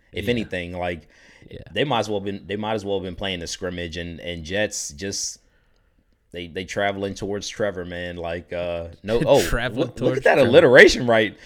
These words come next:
Speaker 2: I
Speaker 1: Look
Speaker 2: like
Speaker 1: at that
Speaker 2: it.
Speaker 1: alliteration right there. So what else? Like, so who else we got today? So talking about,
Speaker 2: Uh,
Speaker 1: like,
Speaker 2: yeah,
Speaker 1: uh,
Speaker 2: yeah, yeah. Let's just get it over with. Bucks win, Panthers lose. I knew that's what you wanted to say anyway. It's whatever.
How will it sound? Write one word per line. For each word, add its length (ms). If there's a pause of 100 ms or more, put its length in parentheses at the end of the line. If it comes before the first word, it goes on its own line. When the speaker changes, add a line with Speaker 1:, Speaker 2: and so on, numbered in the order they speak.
(120)
Speaker 2:
I 100
Speaker 1:
Look 100
Speaker 2:
like 120
Speaker 1:
at 40
that 60
Speaker 2:
it. 60
Speaker 1:
alliteration 540
right 240
there. 200 (260)
So 180
what 160
else? 260
Like, 260
so 300
who 160
else 160
we 60
got 180
today? 220
So 200
talking 280
about, 160
Speaker 2:
Uh, 200
Speaker 1:
like, 160
Speaker 2:
yeah, 280
Speaker 1:
uh, 80
Speaker 2:
yeah, 160
yeah. 320
Let's 260
just 220
get 160
it 100
over 180
with. 300
Bucks 340
win, 240
Panthers 460
lose. 380
I 80
knew 260
that's 160
what 180
you 60
wanted 280
to 80
say 300
anyway. 480
It's 160
whatever. 380